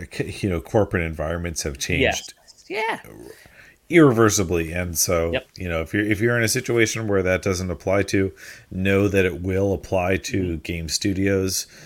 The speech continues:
Speaker 2: Yep.
Speaker 1: um, probably forever.
Speaker 2: Yep.
Speaker 1: Um, so timelines will need to continue to be adjusted. Um, it's probably gonna take at least another two years for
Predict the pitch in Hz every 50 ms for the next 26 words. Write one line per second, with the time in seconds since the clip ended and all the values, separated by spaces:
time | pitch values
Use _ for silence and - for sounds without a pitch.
0 | - - - - 82 90 87 82 80 78 76 73 73 - _ _ - - _ 78
1 | - 95 95 82 87 82 78 87 80 76 - - 87 76 67 78 90 78 95 101
2 | 104 - - - - - - - - - 92 82 82 78 73 73 73 69 69 -
3 | - - - 107 90 85 82 82 82 80 - _ _ _ _ _ _ _ _ _
4 | _ _ - - - - _ - - - - 131 131 139 139 127 113 113 113 110
5 | 107 104 95 92 - - 92 101 101 104 101 95 101 98 98 98 104 104 - -
6 | - 92 78 - - 90 78 - - - 104 101 101 98 - - 90 76 92 92
7 | 92 87 80 - 101 104 104 - - 135 135 131 127 - - - - - - -
8 | - _ _ _ - 95 90 90 87 87 82 - - - 98 95 90 101 98 92
9 | 90 85 - - 98 95 90 - 92 76 71 90 92 - - 101 95 87 87 87
10 | 85 - - 107 101 92 87 85 87 90 92 98 104 107 101 - - - - 98
11 | 90 87 87 85 87 90 87 82 -